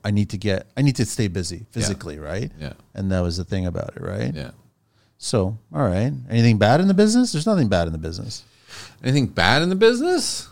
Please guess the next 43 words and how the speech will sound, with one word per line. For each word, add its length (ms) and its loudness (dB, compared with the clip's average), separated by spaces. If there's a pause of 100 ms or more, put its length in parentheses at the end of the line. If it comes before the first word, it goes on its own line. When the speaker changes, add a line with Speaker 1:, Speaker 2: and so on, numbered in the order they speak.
(280)
Speaker 2:
No. 380 -6 (180)
I 160 -4
mean, 400 2 (600)
the, 200 6 (240)
the 160 4
<laughs> 60 6
only 220 8
complaint 500 4
I 120 2
ever 260 2
really 180 4
have 240 2
about 160 2
finished 300 -4
carpentry 440 0
is 140 0
that 300 0
because 340 -2
we're, 80 0
like, 300 0
at 100 -4
the 220 -6
end 280 -4
of 140 -6
the 80 -10
project, 600 -8 (680)
Speaker 1:
You 140 2
gotta 80 10
Speaker 2:
there's, 100 4
Speaker 1:
fix 180 2
everything. 280 4
Speaker 2:
there's, 320 6
that 240 6
we, 180 8
we 300 6
have 140 2
to 100 2
deal 240 4
with 100 4
all 160 6
the 80 4
problems 540 4
that 220 2